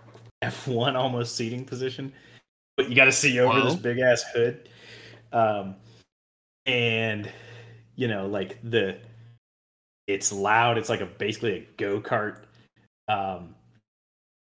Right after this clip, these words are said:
Speaker 1: and, uh, you know, when you step on the gas and you start going fast, the nose, like, it squats and the nose raises up. And it does not, in first and second gear, and this is slightly due to the tires.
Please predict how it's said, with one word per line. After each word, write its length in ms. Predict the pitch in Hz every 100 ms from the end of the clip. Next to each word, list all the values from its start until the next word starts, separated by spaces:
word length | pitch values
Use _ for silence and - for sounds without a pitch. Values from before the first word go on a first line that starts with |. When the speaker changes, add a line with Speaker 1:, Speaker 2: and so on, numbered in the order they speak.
| _ _ -
Speaker 1:
and, 460 | 120 110 104 98 95
uh, 360 | 87 82 80 -
you 100 | 113
know, 120 | 98
when 160 | 98 95
you 80 |
step 340 | 92 - 110 120
on 120 | 113
the 80 | 95
gas 720 | - 95 98 101 - - -
and 120 | 101
you 60 | 95
start 240 | - 95
going 200 | 101 95
fast, 480 | - 107 98 98 -
the 80 | 95
nose, 440 | 90 92 98 95
like, 120 | 90 -
it 100 | -
squats 540 | - 120 104 98 -
and 80 | 90
the 60 | 80
nose 380 | 98 113 110
raises 460 | 117 110 107 110 107
up. 300 | 113 110 - - - - -
And 380 | 98 95 87 87 - - _ -
it 320 | 196 - 110
does 320 | 113 107 98
not, 480 | 98 101 110 107 - - - _
in 140 | - 98
first 360 | 120 139 147
and 80 | 147
second 400 | - 135 123 107
gear, 460 | 101 104 98 98 - -
and 140 | 117 151
this 140 | 196
is 120 | 208
slightly 380 | - 160 139 139
due 160 | 127 131
to 80 | 135
the 80 |
tires. 680 | 135 - 92 85 87 -